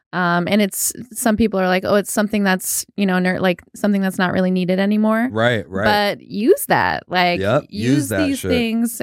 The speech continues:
Speaker 1: and these are your superpowers, you
Speaker 2: Mm-hmm.
Speaker 1: know? So that's, that's really cool that you kinda harness that energy and, and know that. Um, yeah, very cool.
Speaker 2: Absolutely.
Speaker 1: Um, so how do you, like, get into the mode of writing, like, creating music? Like, what is your process?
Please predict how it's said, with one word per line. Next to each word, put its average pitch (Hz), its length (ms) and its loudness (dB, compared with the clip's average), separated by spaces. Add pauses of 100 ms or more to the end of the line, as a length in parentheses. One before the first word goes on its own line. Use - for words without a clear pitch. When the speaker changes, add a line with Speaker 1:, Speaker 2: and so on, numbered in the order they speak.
Speaker 1:
and 180 180 -2
these 233 320 -2
are 254 80 0
your 226 140 2
superpowers, 160 920 -2
you 120 140 0
Speaker 2:
Mm-hmm. - 20 2
Speaker 1:
know? 180 320 0
So - 160 -6
that's, 185 280 -2
that's 196 200 0
really 180 180 0
cool 185 160 -2
that 170 100 2
you - 40 -10
kinda 180 200 0
harness 175 340 -2
that 151 160 0
energy 170 400 -2
and, 170 180 -2 (320)
and 175 140 0
know 175 180 2
that. 170 300 -2 (640)
Um, 165 540 0 (420)
yeah, 262 200 0
very 202 200 -2
cool. 233 240 -2 (120)
Speaker 2:
Absolutely. - 580 -6 (160)
Speaker 1:
Um, 214 640 0 (480)
so 262 340 0
how 254 240 -4
do 349 60 0
you, 427 440 0 (100)
like, 233 380 -2 (540)
get 240 240 2
into 240 240 0
the 220 100 0
mode 190 360 0
of 175 180 0
writing, 180 300 -2
like, 175 200 0
creating 180 360 0
music? 175 320 -2
Like, 180 140 -2
what 185 120 0
is 254 100 2
your 294 120 -4
process? - 680 -6